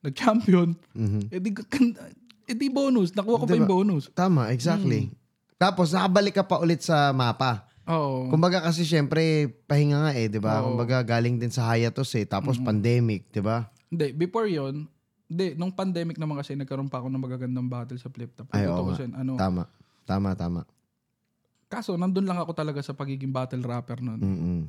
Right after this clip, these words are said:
Speaker 1: Ganun. So, nung nagkaroon ng su-, sunugan,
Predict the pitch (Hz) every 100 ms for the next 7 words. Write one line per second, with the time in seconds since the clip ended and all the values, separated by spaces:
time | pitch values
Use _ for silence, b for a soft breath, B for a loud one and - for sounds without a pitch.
0 | - 135 139 120 110 _ _ _ _ _
1 | _ _ _ _ _ 202 214 180 _ -
2 | 190 208 247 240 240 254 262 226 226 -
3 | - - 202 180 127 117 123